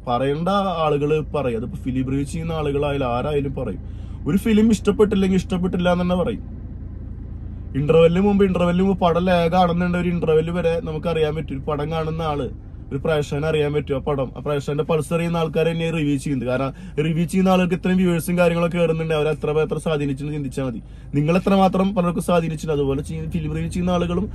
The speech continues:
കുറെ, കുറെ, കുറെ പേര് സ്വാധീനിച്ചിട്ടുണ്ട്. അവരെ review കണ്ട് പടത്തിന് പോകാറുണ്ട്, അതിന്റെ അഭിപ്രായങ്ങൾ, നിങ്ങളെ comment box ഒക്കെ എടുത്ത് നോക്ക്. പിന്നെ നിങ്ങൾ പറയുന്ന പോലെ ഇതിൽ ഫുള്ള് നിങ്ങളുടെ ഇൻഡസ്ട്രി, നിങ്ങൾ ചെയ്യുന്ന ഇൻഡസ്ട്രിയിൽ നിങ്ങൾക്ക് എത്ര ബുദ്ധിമുട്ടുണ്ട്, എത്ര politics നടക്കുന്നുണ്ട്, അതിൽ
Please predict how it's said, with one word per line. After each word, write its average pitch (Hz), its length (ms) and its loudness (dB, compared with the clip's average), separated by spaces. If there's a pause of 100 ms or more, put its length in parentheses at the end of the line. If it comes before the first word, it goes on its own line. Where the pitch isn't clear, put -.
(240)
കുറെ, 190 220 4
കുറെ, 196 380 2
കുറെ 180 280 0
പേര് 214 180 8
സ്വാധീനിച്ചിട്ടുണ്ട്. 202 640 2
അവരെ 143 240 2
review 180 280 4
കണ്ട് 185 140 2
പടത്തിന് 185 320 0
പോകാറുണ്ട്, 175 440 4
അതിന്റെ 151 140 2
അഭിപ്രായങ്ങൾ, 170 540 2
നിങ്ങളെ 165 200 0
comment 180 300 2
box 165 200 4
ഒക്കെ 175 180 -2
എടുത്ത് 175 200 -2
നോക്ക്. 165 220 -4 (840)
പിന്നെ 143 80 -2
നിങ്ങൾ 165 240 2
പറയുന്ന 175 360 4
പോലെ 185 520 2
ഇതിൽ 143 120 -4
ഫുള്ള് 160 720 -4
നിങ്ങളുടെ 175 300 4
ഇൻഡസ്ട്രി, 196 280 2
നിങ്ങൾ 202 220 4
ചെയ്യുന്ന 220 280 2
ഇൻഡസ്ട്രിയിൽ 175 500 0
നിങ്ങൾക്ക് 165 320 -4
എത്ര 151 200 -4
ബുദ്ധിമുട്ടുണ്ട്, 127 600 -6
എത്ര - 340 -6
politics 160 460 -2
നടക്കുന്നുണ്ട്, 120 440 -4
അതിൽ 107 180 -6